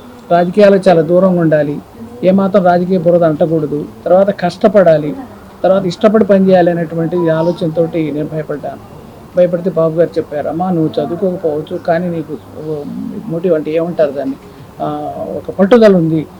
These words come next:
ఆ, మామూలుగానే నువ్వు వెళ్ళి పరిగెడతా ఉంటావు ఏది జరిగినా కూడా, ఆ, ఇదేంటి నీ పదవి ఉన్నా లేకపోయినా నేను చూశాను ఈ ముప్పై ఏళ్లలో, కాబట్టి నువ్వు ఉండాలి" అని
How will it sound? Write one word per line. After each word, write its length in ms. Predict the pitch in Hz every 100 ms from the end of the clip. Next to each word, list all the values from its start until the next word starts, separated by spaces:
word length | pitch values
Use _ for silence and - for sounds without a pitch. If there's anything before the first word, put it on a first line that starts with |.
| - - -
ఆ, 280 | 156 156 156
మామూలుగానే 580 | 160 190 220 233 233 226
నువ్వు 180 | 208
వెళ్ళి 180 | 190 202
పరిగెడతా 480 | 196 196 214 214 202
ఉంటావు 280 | 190 175 175
ఏది 200 | 170 165
జరిగినా 400 | 175 170 170 165
కూడా, 300 | 156 147 147 - 233 226 -
ఆ, 20 |
ఇదేంటి 460 | 170 165 160 160 160
నీ 140 | 160
పదవి 260 | 156 156 175
ఉన్నా 180 | 185 170
లేకపోయినా 420 | 165 151 160 156
నేను 160 | 156 151
చూశాను 300 | 185 185 180
ఈ 60 | 165
ముప్పై 340 | 160 - 160
ఏళ్లలో, 260 | 147 143 139 - - - -
కాబట్టి 380 | 185 202 196 233
నువ్వు 220 | 196 170
ఉండాలి" 340 | 175 175 175
అని 100 | 170